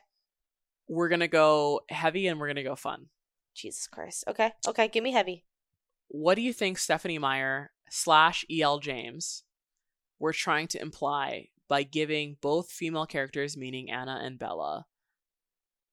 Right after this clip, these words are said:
Speaker 1: inattentive and, like, romantically confused mothers?
Speaker 2: Jesus Christ. Okay, okay.
Speaker 1: Like,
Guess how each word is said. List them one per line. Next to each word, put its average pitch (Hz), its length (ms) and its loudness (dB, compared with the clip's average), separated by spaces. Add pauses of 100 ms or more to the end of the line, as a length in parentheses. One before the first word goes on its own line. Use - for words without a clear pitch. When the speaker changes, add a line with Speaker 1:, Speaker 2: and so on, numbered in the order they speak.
(1040)
Speaker 1:
inattentive 139 1000 -2 (720)
and, 131 680 0 (840)
like, 135 500 -4 (420)
romantically 143 920 -2
confused 135 840 -10
mothers? - 560 -10 (1600)
Speaker 2:
Jesus 165 540 -8
Christ. - 1040 -6 (760)
Okay, 185 540 4 (120)
okay. 180 500 0 (840)
Speaker 1:
Like, 220 260 8